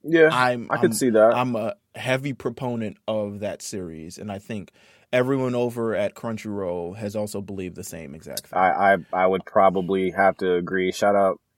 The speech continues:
Speaker 1: um, Chainsaw. I think the eleventh volume just came out. The last volume for part one just came out, like, a few weeks ago. So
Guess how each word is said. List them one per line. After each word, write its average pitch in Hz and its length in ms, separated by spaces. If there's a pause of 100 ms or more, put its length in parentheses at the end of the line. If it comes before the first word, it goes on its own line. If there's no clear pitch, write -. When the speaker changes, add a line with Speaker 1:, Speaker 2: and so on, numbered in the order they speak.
(160)
Speaker 1:
um, 87 420
Chainsaw. 92 400
I 87 40
think 95 220
the 87 320
eleventh 87 400
volume 87 360
just 82 140
came 85 200
out. 78 140
The 78 80
last 85 220
volume 82 260
for 85 100
part 73 240
one 80 220
just 73 120
came 76 140
out, 69 100
like, 58 120
a - 40
few 76 140
weeks - 220
ago. 64 220
So 58 300